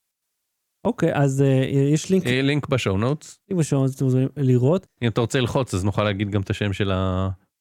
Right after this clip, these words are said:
Speaker 1: אה, בבקשה.
Speaker 2: של החשבון,
Speaker 1: אנא,
Speaker 2: כי,
Speaker 1: בכוח.
Speaker 2: כי אני שכחתי אותו.
Speaker 1: כן.
Speaker 2: אה,
Speaker 1: אה,
Speaker 2: כותרת בשינוי אדרת.
Speaker 1: כותרת בשינוי אדרת, זה אחלה של שם.
Speaker 2: זה מ-, אה, ב-, שקוף והעין השביעית, יצרו את זה.
Speaker 1: אה, קול. אז, אה, אם אתם רוצים, אתם יכולים למצוא את זה.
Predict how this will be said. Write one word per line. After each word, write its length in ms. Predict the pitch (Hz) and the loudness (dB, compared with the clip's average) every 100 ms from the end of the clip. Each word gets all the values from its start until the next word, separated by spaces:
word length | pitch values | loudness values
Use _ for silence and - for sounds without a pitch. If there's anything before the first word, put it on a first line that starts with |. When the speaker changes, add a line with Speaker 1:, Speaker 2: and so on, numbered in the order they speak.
| _ _ 208 | _ _ -8
Speaker 1:
אה, 100 | 113 | -8
בבקשה. 460 | 110 104 113 - 202 | -8 -8 -8 -4 -2
Speaker 2:
של 140 | 104 | 0
החשבון, 560 | - 98 90 101 147 202 | 0 -2 0 -2 -2 -4
Speaker 1:
אנא, 120 | 196 | -6
Speaker 2:
כי, 60 | |
Speaker 1:
בכוח. 280 | 127 120 208 | -6 -6 -6
Speaker 2:
כי 60 | 135 | -6
אני 100 | 98 | -6
שכחתי 480 | - - 101 - 113 | -6 -4 -4 -2 -4
אותו. 260 | - 185 - _ _ _ _ _ _ _ - | -2 -6 -8 _ _ _ _ _ _ _ -6
Speaker 1:
כן. 220 | 190 - - _ _ _ | -6 -6 -12 _ _ _
Speaker 2:
אה, 200 | 131 131 127 | -2 0 0
Speaker 1:
אה, 60 | |
Speaker 2:
כותרת 380 | 123 147 151 170 | -2 -2 0 0
בשינוי 420 | 139 113 123 117 | -2 0 0 0
אדרת. 380 | 95 85 - _ _ _ - | 0 -4 -8 _ _ _ -2
Speaker 1:
כותרת 460 | 120 - 175 196 | -2 0 -2 0
בשינוי 560 | 135 123 131 123 156 127 | -2 -2 0 0 0 0
אדרת, 340 | 123 147 151 | 0 0 -2
זה 100 | 127 - | -4 -6
אחלה 320 | 156 - 147 | -8 -6 -6
של 180 | 127 120 | -4 -6
שם. 320 | - 123 123 - _ _ _ _ | -6 -8 -8 -14 _ _ _ _
Speaker 2:
זה 100 | 110 | -6
מ-, 80 | 110 | 0
אה, 640 | 110 110 110 107 104 104 101 | 2 2 2 2 2 2 0
ב-, 280 | 101 107 104 | 0 0 0
שקוף 400 | - 120 131 117 | -2 -2 -2 0
והעין 220 | 98 101 | 0 0
השביעית, 460 | 92 87 80 - - _ - | -2 -4 -8 -12 -20 _ -8
יצרו 260 | 90 - 85 | -8 -4 -8
את 80 | 80 | -8
זה. 80 | 107 - _ _ _ _ - | -16 -20 _ _ _ _ -8
Speaker 1:
אה, 180 | 226 185 190 | -4 -4 -4
קול. 300 | - 214 - - _ _ _ - | 0 0 0 -8 _ _ _ -2
אז, 320 | 143 143 143 | 0 0 0
אה, 300 | 156 147 143 143 | 0 2 2 0
אם 60 | |
אתם 100 | 143 | 0
רוצים, 240 | 131 - 160 | 0 -2 -2
אתם 140 | 143 | -2
יכולים 200 | 131 143 | 0 0
למצוא 240 | 131 180 | 0 0
את 40 | |
זה. 100 | 185 | 2